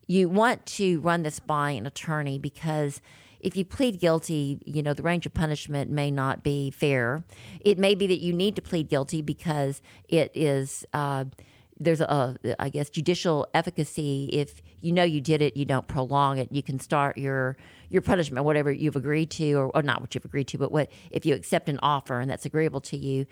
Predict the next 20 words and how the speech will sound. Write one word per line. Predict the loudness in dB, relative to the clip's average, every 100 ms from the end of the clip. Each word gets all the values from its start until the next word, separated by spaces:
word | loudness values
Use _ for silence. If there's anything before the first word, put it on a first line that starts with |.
| -12 -16
so | 0 2
you | 4
don't | 4
go | 2
to | -2
trial. | 0 2 4 4 0
And, | -4 -8 -16 0
you | 4
know, | 6
there's | 4
a |
whole | 4
lot | 4 4
of |
things | 2 -4
that | -2
happen | 2 2 0 -2
after | 0 0 0
that. | -2 -2 2
But, | 2 2